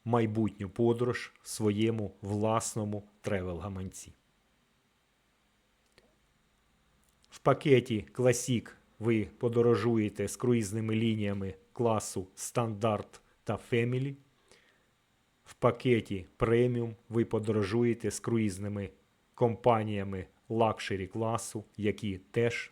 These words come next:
представлені в клубному сервісі самостійного бронювання. Нагадаю, двадцять одна тисяча плюс пропозицій,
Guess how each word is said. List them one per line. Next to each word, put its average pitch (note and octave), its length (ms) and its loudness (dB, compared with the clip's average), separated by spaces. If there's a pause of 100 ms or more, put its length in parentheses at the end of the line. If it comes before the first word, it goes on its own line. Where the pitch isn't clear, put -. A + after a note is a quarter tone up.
представлені G#2+ 760 -2
в - 60 -10
клубному F#2+ 500 -6
сервісі G#2 540 -6
самостійного F2 680 -10
бронювання. D2+ 520 -10 (840)
Нагадаю, A2 720 2
двадцять G#2+ 560 -2
одна G#2 300 -4
тисяча G2 560 -6
плюс - 460 -10 (260)
пропозицій, A2+ 760 -4